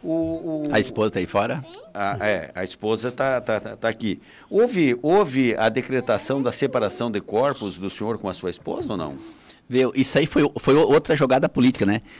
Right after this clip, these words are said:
Speaker 2: É, na verdade, ela se desente-, não, não desentendeu, afinal. É, a gente teve desen-, desentendimento, mas foi do, a educação das crianças, né? Eu quero de um jeito, ela quer de outro, ela falou, "Vou separar." Foi bem separar. Procurou um advogado que também é assessora de uma vereadora, entendeu? Procurou ela pra fazer separação.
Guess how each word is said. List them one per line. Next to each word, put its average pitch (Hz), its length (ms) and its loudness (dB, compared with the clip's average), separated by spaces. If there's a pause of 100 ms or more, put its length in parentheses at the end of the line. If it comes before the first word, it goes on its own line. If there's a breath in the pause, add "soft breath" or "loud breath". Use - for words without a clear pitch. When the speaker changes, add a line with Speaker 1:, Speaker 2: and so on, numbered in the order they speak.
(160 loud breath)
Speaker 2:
É, 120 180 2
na 131 120 2
verdade, 123 800 0
ela 117 240 0
se - 240 -8
desente-, 113 520 -4
não, 135 140 2
não 214 180 2
desentendeu, 143 460 2
afinal. 98 320 0 (220 loud breath)
É, 202 160 2
a 185 80 4
gente 185 160 0
teve - 140 2
desen-, 160 140 0
desentendimento, 139 760 4
mas 147 180 4
foi 151 140 2
do, 139 260 2 (140)
a 113 200 0
educação 127 360 -2
das 139 140 0
crianças, 107 360 0
né? 104 60 -4
Eu - 20 -10
quero 135 160 -2
de 135 60 -4
um 147 80 0
jeito, 147 160 -2
ela 135 100 -2
quer 131 100 0
de 123 80 2
outro, 143 120 2
ela 135 60 -2
falou, 151 120 2
"Vou 175 80 -2
separar." 143 460 0 (240)
Foi 392 100 2
bem 151 200 2
separar. 120 440 0 (320 loud breath)
Procurou 165 280 0
um - 20 2
advogado 147 420 2
que 143 80 -6
também 165 240 2
é 240 40 2
assessora 160 360 -2
de 151 80 0
uma 147 60 2
vereadora, 120 480 0 (140)
entendeu? 107 300 -6 (480 soft breath)
Procurou 156 360 2
ela 151 120 4
pra 185 120 -6
fazer 165 100 -2
separação. 156 560 0